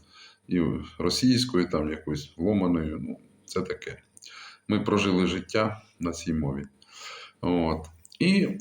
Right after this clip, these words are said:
е, всі люди панікують, всі люди хочуть отримати допомогу, а зісь не получається.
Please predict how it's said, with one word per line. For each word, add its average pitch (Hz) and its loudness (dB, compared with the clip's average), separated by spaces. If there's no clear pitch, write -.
е, 107 4
всі 160 2
люди 139 4
панікують, 117 4
всі 117 4
люди 110 6
хочуть 101 2
отримати 95 4
допомогу, 127 4
а 131 4
зісь 98 0
не 117 2
получається. 98 2